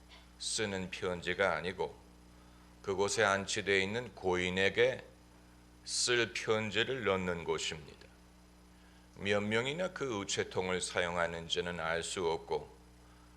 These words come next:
또 거기에 집어넣는 편지는 어떻게 처리하는지 알 수 없습니다.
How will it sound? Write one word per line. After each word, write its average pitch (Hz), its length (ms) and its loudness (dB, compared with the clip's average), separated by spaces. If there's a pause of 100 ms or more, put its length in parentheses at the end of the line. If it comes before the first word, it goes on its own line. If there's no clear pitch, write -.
(160)
또 90 300 4
거기에 101 420 2
집어넣는 95 960 0 (340)
편지는 98 640 -2
어떻게 123 460 0
처리하는지 117 840 0
알 90 220 -2
수 - 180 -4 (120)
없습니다. 85 560 -8